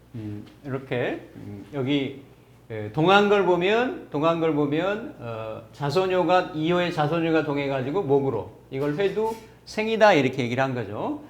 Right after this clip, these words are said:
또, 어, 이렇게 미, 미, 이 제효도 동해가지고 손으로 바뀌어가지고 요거는 미가, 아, 자손으로 바뀌거나 지난 시간에 했죠. 자손이, 에, 재로 바뀌거나 이거는 긍정적이에요. 즐거운 거예요. 괜찮은 거예요.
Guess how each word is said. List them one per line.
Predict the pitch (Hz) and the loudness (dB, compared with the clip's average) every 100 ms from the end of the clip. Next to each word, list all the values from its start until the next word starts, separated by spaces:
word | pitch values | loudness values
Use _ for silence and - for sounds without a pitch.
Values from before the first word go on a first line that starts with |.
| - - - | -20 -20 -10
또, | 180 196 202 202 - - - - | 0 2 2 -2 -12 -20 -20 -16
어, | 113 107 107 139 | -12 -10 -10 -8
이렇게 | 143 147 139 110 - | -4 0 0 -4 -8
미, | 135 175 185 135 | -6 -4 -4 -6
미, | 143 175 202 214 214 180 - - | -4 -2 0 -2 -2 -6 -10 -10
이 | 131 131 131 127 | -4 -4 -4 -4
제효도 | - 165 190 196 208 233 254 - - | 4 6 10 10 10 8 6 -2 -8
동해가지고 | - 156 190 185 175 160 170 233 294 - - | 2 6 6 6 4 2 4 4 2 -6 -12
손으로 | - 220 226 220 | -4 -2 2 4
바뀌어가지고 | 175 170 175 160 147 147 - 190 | 4 4 4 6 4 4 4 6
요거는 | 196 226 226 156 - - - | 6 6 4 0 -6 -16 -6
미가, | 143 180 208 214 214 - - | -2 2 6 6 4 0 -6
아, | 123 123 | -4 0
자손으로 | 160 160 196 190 | 0 2 2 4
바뀌거나 | 175 165 156 160 185 | 4 4 2 0 0
지난 | 175 185 185 | 2 4 4
시간에 | 190 165 156 | 2 2 0
했죠. | 147 151 | 0 -2
자손이, | 185 147 170 170 196 294 - - - | 0 0 2 2 2 0 -2 -16 -10
에, | 113 117 - | -6 -6 0
재로 | - 156 175 | 6 8 10
바뀌거나 | 170 170 151 165 160 | 10 8 2 4 4
이거는 | 139 147 151 - - | 4 2 0 -6 -4
긍정적이에요. | 165 170 190 196 147 107 104 | 0 4 4 6 4 0 -4
즐거운 | 101 147 156 180 175 123 | 0 4 6 6 6 4
거예요. | 110 | 0
괜찮은 | 127 147 175 170 135 | 2 4 6 4 2
거예요. | 104 104 | -4 -8